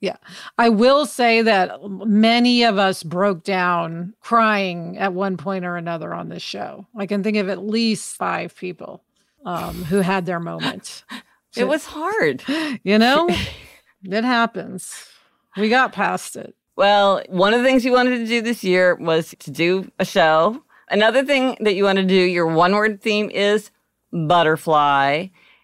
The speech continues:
Speaker 2: And speaking of challenges, you had a major butterfly thing you were gonna do, and it didn't work out.
Speaker 1: Yes, I was gonna be a social butterfly and host a real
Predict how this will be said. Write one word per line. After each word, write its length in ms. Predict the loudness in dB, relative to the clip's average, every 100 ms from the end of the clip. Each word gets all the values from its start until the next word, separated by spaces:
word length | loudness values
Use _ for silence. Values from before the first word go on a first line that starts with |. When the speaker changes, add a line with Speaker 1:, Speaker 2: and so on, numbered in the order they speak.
| _ -4
Speaker 2:
And 640 | 0 2 2 2 0 -2 -6 _ -20
speaking 460 | -6 -4 -2 0
of 80 | 0
challenges, 800 | 0 2 0 -2 -6 -10 -14 -20 -8
you 180 | -2 0
had 220 | 2 2
a 60 |
major 920 | 0 0 2 2 2 2 2 4 2 -2 -6
butterfly 1400 | 0 2 4 0 -2 2 4 4 4 4 2 0 -2 0
thing 240 | 4 4
you 100 | 6
were 100 | 4
gonna 220 | 4 4
do, 720 | 4 4 6 6 6 6 2 -6 _ _ _
and 140 | -6 -4
it 80 | -2
didn't 220 | -4 -2
work 240 | -4 -6
out. 240 | -10 -12 -14 -20 -20 -20 -16
Speaker 1:
Yes, 720 | -4 2 4 4 2 2 0 -2
I 100 | 0
was 160 | 0
gonna 220 | 0 0
be 120 | 2 0
a 60 |
social 520 | 0 0 0 2 -2
butterfly 640 | 0 2 2 2 0 2 2
and 160 | 2
host 460 | 2 4 2 0 -4
a 100 | -2
real 920 | -2 0 2 4 4 4 2 0 -2